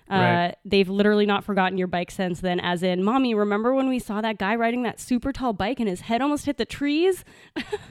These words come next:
Speaker 1: So, like, everyone in the comments was just, like, thanking this guy for, like, riding this cool bike around.
Speaker 2: Right.
Speaker 1: <laughs> And, like, making their day.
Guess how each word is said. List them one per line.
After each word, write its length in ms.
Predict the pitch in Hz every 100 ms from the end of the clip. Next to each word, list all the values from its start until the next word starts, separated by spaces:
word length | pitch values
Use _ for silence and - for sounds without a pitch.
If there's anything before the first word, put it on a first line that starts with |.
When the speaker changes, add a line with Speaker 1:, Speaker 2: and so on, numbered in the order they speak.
| 339 - - - -
Speaker 1:
So, 120 | 254
like, 180 | 262 302
everyone 420 | 269 269 330 339
in 80 | 359
the 80 | 359
comments 400 | 240 196 254 277
was 80 | 240
just, 160 | 247
like, 240 | 262 - -
thanking 400 | 170 190 190 170
this 140 | 165
guy 340 | 175 160 156
for, 180 | 156 -
like, 200 | 170 170
riding 380 | 165 160 160 175
this 120 | 170
cool 300 | - - 170
bike 260 | 160 151 -
around. 460 | - - - - -
Speaker 2:
Right. 320 | 127 120 117 117 - -
Speaker 1:
<laughs> 200 | 247 -
And, 240 | - 202
like, 180 | 190 180
making 360 | 180 170 175 170
their 120 | 165
day. 360 | 160 151 156